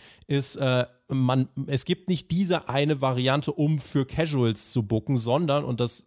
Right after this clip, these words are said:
zeigt eben das historische Beispiel, äh, man schafft es auch, wenn man seine Fanbase mit einem so guten Produkt pleased, dass sie quasi so aus dem Häuschen sind, auch damit kann man Popularität steigern.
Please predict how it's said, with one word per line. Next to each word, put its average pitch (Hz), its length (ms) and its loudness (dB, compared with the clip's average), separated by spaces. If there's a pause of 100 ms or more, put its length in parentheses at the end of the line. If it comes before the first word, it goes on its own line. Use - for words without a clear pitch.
zeigt 131 320 -2
eben 127 140 2
das 117 140 0
historische 127 520 0
Beispiel, 104 560 0 (340)
äh, 117 260 2 (240)
man 123 200 0
schafft - 360 -2
es 147 100 -2
auch, 135 120 0
wenn 139 120 2
man 127 160 2
seine 160 280 2
Fanbase 143 600 2
mit 113 240 -4
einem 117 300 2
so 139 200 0
guten 175 220 -4
Produkt 151 360 -2
pleased, 127 360 0
dass 120 160 -2
sie 131 80 -4
quasi 123 300 0
so 160 180 2
aus 147 220 0
dem 127 120 0
Häuschen 135 360 0
sind, 113 200 2 (360)
auch 113 160 0
damit 139 480 0
kann 123 180 0
man 127 300 0
Popularität 107 800 -2 (140)
steigern. - 380 -8